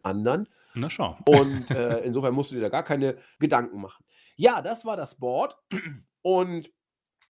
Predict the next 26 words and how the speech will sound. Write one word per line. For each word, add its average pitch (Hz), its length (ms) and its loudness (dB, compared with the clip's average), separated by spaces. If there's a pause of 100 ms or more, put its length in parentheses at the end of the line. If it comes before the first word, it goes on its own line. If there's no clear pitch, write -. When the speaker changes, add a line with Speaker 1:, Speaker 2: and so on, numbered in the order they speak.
(280)
Speaker 1:
ich - 140 -16
würde 220 380 2
um 175 220 -10
Nachsicht 156 520 -6
bitten, - 140 -12
ihr 147 100 -2
hört, 180 200 -6
meine 147 220 -6
Stimme 170 460 -4 (180)
geht 135 240 -6
langsam 151 340 -4
so 135 80 -4
ein 131 40 -8
bisschen 143 260 -8
den 123 140 -2
Bach 165 220 -2
runter, 123 260 -2
weil 123 160 -2
ich 120 120 -10
unter 131 160 -4
der 123 120 2
Woche 131 160 -4
ein 117 60 -4
bisschen 117 200 -12
angeschlagen 104 560 -4
war. 110 240 -6